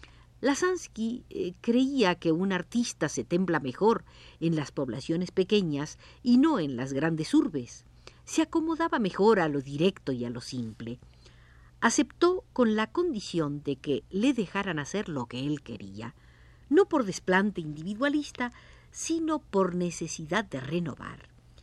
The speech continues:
Quería organizar una escuela de arte liberada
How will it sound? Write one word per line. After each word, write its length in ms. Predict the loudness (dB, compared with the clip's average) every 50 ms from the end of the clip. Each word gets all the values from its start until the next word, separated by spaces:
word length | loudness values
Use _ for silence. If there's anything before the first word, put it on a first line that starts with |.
| -20 -20 _ -20 -20 -12 -2
Quería 420 | 2 2 2 4 4 2 2 2
organizar 500 | 2 0 0 -2 -4 -4 -4 -4 -4 -4
una 140 | -2 -4 -6
escuela 420 | -6 -6 -2 0 0 2 2 0 -2
de 100 | -2 0
arte 340 | 0 0 0 -2 -2 -2
liberada 720 | -2 -2 -2 -2 -2 -2 6 10 12 12 12 10 4 -4 -4